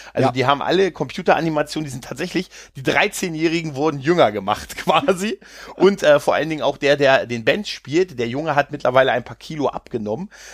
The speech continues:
Speaker 1: äh, der musste noch mal dicker gemacht werden, aber das hat so gut funktioniert, dass die exakt noch so aussehen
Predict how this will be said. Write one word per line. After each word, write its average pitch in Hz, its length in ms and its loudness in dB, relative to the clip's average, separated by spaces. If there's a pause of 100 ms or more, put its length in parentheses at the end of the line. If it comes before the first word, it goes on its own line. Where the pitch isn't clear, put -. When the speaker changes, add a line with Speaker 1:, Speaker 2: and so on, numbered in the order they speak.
(100)
Speaker 1:
äh, 131 80 -4
der 131 80 6
musste 160 240 -4
noch 143 100 -4
mal 135 120 2
dicker 123 280 0
gemacht 101 380 -10
werden, 123 240 4
aber 123 180 4 (380)
das 139 160 2
hat 147 160 0
so 185 180 2
gut 208 220 -4
funktioniert, 175 560 0
dass 139 100 -6
die 131 200 -12
exakt - 640 -2
noch 156 140 0
so 143 160 0
aussehen 131 540 -2